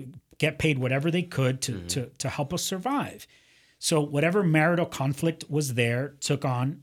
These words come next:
Speaker 1: a deeper, because there was more stress in the relationship.
Speaker 2: Yes.
Speaker 1: So there wasn't as much sort of availability of emotions, space, and patience for me when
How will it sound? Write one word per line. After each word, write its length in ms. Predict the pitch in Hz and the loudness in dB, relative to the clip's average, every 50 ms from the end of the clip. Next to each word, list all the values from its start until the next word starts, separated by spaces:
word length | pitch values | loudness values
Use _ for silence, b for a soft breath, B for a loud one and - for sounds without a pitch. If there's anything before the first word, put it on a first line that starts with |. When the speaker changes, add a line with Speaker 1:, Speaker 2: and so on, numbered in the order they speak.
| _ - | _ -8
Speaker 1:
a 80 | 156 | -8
deeper, 500 | 127 113 - 117 113 - - 120 131 147 - | -6 -6 -4 -6 -6 -4 -4 -6 -6 -6 -6
because 220 | 117 135 - 120 113 | -8 -8 -6 -6 -6
there 100 | 143 127 | -4 -4
was 200 | 120 120 107 - | -4 -4 -4 -4
more 180 | 127 127 127 117 | -4 -4 -2 -2
stress 420 | - - - - 113 104 - - | -4 -4 -4 -6 -8 -6 -6 -6
in 60 | 120 110 | -6 -6
the 80 | 127 | -4
relationship. 800 | 127 143 156 190 202 180 - - 107 - - - - - - _ _ - 107 | -4 -4 -2 -2 -2 -2 -4 -4 -4 -4 -6 -6 -6 -10 -20 _ _ -20 -16
Speaker 2:
Yes. 300 | 95 85 76 76 76 - - _ _ | -14 -14 -14 -16 -18 -20 -20 _ _
Speaker 1:
So 460 | - - - 175 160 156 151 143 147 - | -2 0 2 4 4 4 2 0 -2 -2
there 160 | 131 160 160 | 0 0 0
wasn't 400 | 151 147 170 185 175 185 190 175 | 2 2 0 0 0 0 -4 -4
as 240 | 170 160 156 135 104 135 | -2 -2 -2 -2 0 0
much 500 | 139 139 143 143 139 - - - - - | 2 2 2 2 2 0 -4 -6 -6 -8
sort 220 | - - 170 147 139 | -6 -2 -2 0 -2
of 120 | 135 139 - | -2 -4 -4
availability 800 | 151 135 120 143 147 151 147 139 120 123 143 143 147 135 131 127 | -4 -2 0 2 2 2 2 0 0 0 0 2 2 2 2 0
of 160 | 117 110 - _ - | 0 -2 -4 _ -4
emotions, 840 | 139 131 127 127 131 139 131 - - 131 120 113 113 - - - - | -2 0 0 2 2 0 0 0 -2 -2 -4 -4 -4 -6 -8 -8 -8
space, 520 | - - - 147 135 135 127 - - - - | -8 -6 -2 0 0 0 0 -2 -4 -6 -6
and 180 | 147 120 110 | -6 -8 -6
patience 520 | - - 190 208 - - - 123 113 - - | -4 -2 -2 0 0 0 0 -2 -4 -6 -8
for 160 | - - 123 | -8 -6 -4
me 340 | 117 117 117 113 110 107 - b b b b b b b b - | -2 0 0 0 -2 -4 -6 b b b b b b b b -2
when 400 | 123 120 117 113 110 104 113 | 0 0 2 0 0 -2 -6